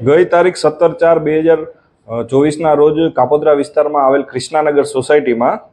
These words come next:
એક ઘરફોડ ચોરીનો બનાવ બનેલો. જે ઘરફોડ ચોરીની વિગત એવી હતી કે એક મિત્રએ જ એના મિત્રના ઘરે બીજા એક ચોરને ઊભા કરી અને ચોરી કરાવેલી અને સાથે જ ફરિયાદ કરવા આવેલ.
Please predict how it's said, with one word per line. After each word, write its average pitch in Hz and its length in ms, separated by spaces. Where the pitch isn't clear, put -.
એક 143 180
ઘરફોડ 135 420
ચોરીનો 151 340
બનાવ 131 260
બનેલો. 120 560
જે 131 80
ઘરફોડ 156 380
ચોરીની 165 360
વિગત 143 320
એવી 160 260
હતી 151 480
કે 151 60
એક 151 360
મિત્રએ 139 580
જ 117 160
એના 156 200
મિત્રના 160 480
ઘરે 151 560
બીજા 160 280
એક 180 200
ચોરને 170 340
ઊભા 151 240
કરી 170 420
અને 151 420
ચોરી 156 320
કરાવેલી 131 520
અને 135 180
સાથે 139 380
જ 156 100
ફરિયાદ 147 320
કરવા 127 320
આવેલ. 127 220